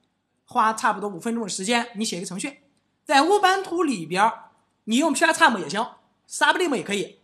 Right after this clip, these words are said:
，V R M也可以，都行。写一个这样的程序，将来把这个地方改成你自己的 Windows，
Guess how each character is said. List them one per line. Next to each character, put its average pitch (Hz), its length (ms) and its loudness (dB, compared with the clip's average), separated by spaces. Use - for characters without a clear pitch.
，V 220 140 -2
R 285 140 6
M 311 180 4
也 277 100 -2
可 208 120 -4
以， - 240 -8
都 302 160 -2
行。 - 300 -2
写 262 340 2
一 320 140 2
个 339 80 0
这 339 120 -2
样 285 140 2
的 202 60 -4
程 190 200 -6
序， - 440 -2
将 330 340 0
来 233 440 0
把 170 200 0
这 320 300 -2
个 170 120 -4
地 190 180 -10
方 - 340 -10
改 175 240 -4
成 226 300 -4
你 175 60 -8
自 - 200 -8
己 - 140 -10
的 135 100 -18
Windows， 143 340 -16